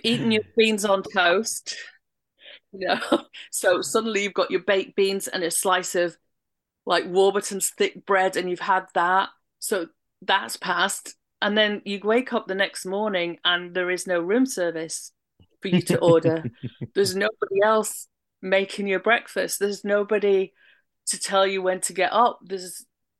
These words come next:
Speaker 2: Yeah.
Speaker 1: there's nothing to get up for.
Speaker 2: Yeah,
Speaker 1: Yeah.
Speaker 2: yeah. There's, but, um, that's, that, that's the other thing as well, is, like, there's nothing to go for. There's no, there's no pressure. There's no conclusion to the day.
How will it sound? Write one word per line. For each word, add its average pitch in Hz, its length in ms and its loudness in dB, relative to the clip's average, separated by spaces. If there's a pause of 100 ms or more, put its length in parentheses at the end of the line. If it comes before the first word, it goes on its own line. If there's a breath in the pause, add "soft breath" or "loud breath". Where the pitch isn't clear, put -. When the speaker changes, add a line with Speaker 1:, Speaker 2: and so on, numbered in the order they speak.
Speaker 2:
Yeah. 82 280 -6
Speaker 1:
there's 202 200 0
nothing 202 320 0
to - 160 -16
get 196 120 -2
up 196 180 0
for. 240 340 2 (400)
Speaker 2:
Yeah, 180 260 4
Speaker 1:
Yeah. 139 140 6
Speaker 2:
yeah. 117 60 0
There's, 131 240 4 (100)
but, - 300 -4
um, 139 140 2
that's, 165 280 4
that, 175 220 0
that's 175 200 2
the 147 120 6
other 180 100 4
thing 127 160 0
as 110 80 -2
well, 147 140 4
is, 104 100 -2
like, 113 160 2
there's 113 160 -4
nothing 117 240 0
to 104 60 -6
go 123 120 4
for. - 80 -8
There's 113 160 2
no, 151 220 8 (440 loud breath)
there's 123 180 2
no 151 220 8
pressure. 123 600 0
There's 101 200 -2
no 143 260 6
conclusion 143 800 4
to 120 120 -8
the 107 120 -4
day. 95 580 4